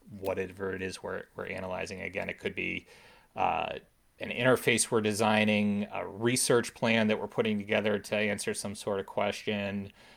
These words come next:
uh, a business process, you know, whatever it is. Um,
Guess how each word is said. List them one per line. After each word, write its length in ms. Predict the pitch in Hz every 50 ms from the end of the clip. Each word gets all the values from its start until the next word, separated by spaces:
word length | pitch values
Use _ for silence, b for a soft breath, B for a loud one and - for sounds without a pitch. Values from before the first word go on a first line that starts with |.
| B B _
uh, 460 | 101 98 92 90 85 82 80 82 - - -
a 60 | 80 - _
business 360 | - 131 123 - 123 110 -
process, 640 | - - - 104 101 - - 110 95 95 - - -
you 80 | 104
know, 80 | 98 92
whatever 480 | 92 95 110 110 110 98 98 92 92 92
it 60 | 87
is. 320 | 87 95 98 95 - - B B B B B B B -
Um, 460 | - 104 98 95 92 90 90 90 87